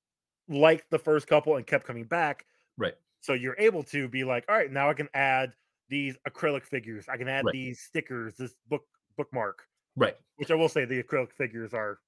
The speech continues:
Speaker 1: pretty, pretty neat, uh,
Speaker 2: I know. I, I,
Speaker 1: the back
Speaker 2: man,
Speaker 1: there. <laughs>
Speaker 2: I, I love 'em. I, you know, I, so I don't know if you remember, we did a crossover, um,
Speaker 1: Yes, uh, with Lovecraft? Co-, uh,
Speaker 2: Lovecraft
Speaker 1: P I?
Speaker 2: P I, yeah, mm-hmm.
Speaker 1: I got
Speaker 2: And,
Speaker 1: those
Speaker 2: and
Speaker 1: too.
Speaker 2: it, it was great. I,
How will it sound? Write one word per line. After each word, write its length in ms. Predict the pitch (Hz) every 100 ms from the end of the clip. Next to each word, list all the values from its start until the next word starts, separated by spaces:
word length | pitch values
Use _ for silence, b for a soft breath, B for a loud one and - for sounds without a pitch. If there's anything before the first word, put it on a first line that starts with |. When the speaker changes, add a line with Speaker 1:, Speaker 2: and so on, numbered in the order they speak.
| _
Speaker 1:
pretty, 260 | 120 101 98 _ _
pretty 180 | 117 104
neat, 380 | 110 110 - - 110
uh, 220 | 107 107
Speaker 2:
I 160 | 127
know. 260 | 139 180 156
I, 220 | 156 175 - -
I, 200 | 131 120
Speaker 1:
the 60 |
back 200 | 113 117 156
Speaker 2:
man, 0 |
Speaker 1:
there. 220 | 131 - -
<laughs> 40 | _ _ _ 240
Speaker 2:
I, 40 | 170
I 0 |
love 340 | 131 143 185 185
'em. 100 | 127
I, 80 | 143
you 300 | 139 131 143
know, 280 | 147 151 131
I, 200 | 135 - _ _ -
so 300 | - 143 127
I 100 | 123
don't 120 | 180
know 100 | 175
if 140 | 151 139
you 60 |
remember, 320 | 123 117 107
we 140 | 101 131
did 140 | 160
a 60 | 123
crossover, 640 | - 98 95 90 80 73 - B B B B
um, 280 | - - 240
Speaker 1:
Yes, 180 | 160 - 143
uh, 120 | 135
with 200 | 135 -
Lovecraft? 580 | 127 143 180 185 - - _ _ _ _
Co-, 80 | 180
uh, 220 | - 147
Speaker 2:
Lovecraft 140 | 131
Speaker 1:
P 20 | 151
I? 80 |
Speaker 2:
P 40 | 147
I, 100 | 113
yeah, 200 | 113 127 -
mm-hmm. 260 | 139 135 190 - B B
Speaker 1:
I 40 |
got 160 | 120 139
Speaker 2:
And, 0 |
Speaker 1:
those 140 | 151 -
Speaker 2:
and 100 | 165
Speaker 1:
too. 20 |
Speaker 2:
it, 40 | - _ _ _ -
it 80 |
was 180 | 143 143
great. 240 | - 143 107
I, 180 | 117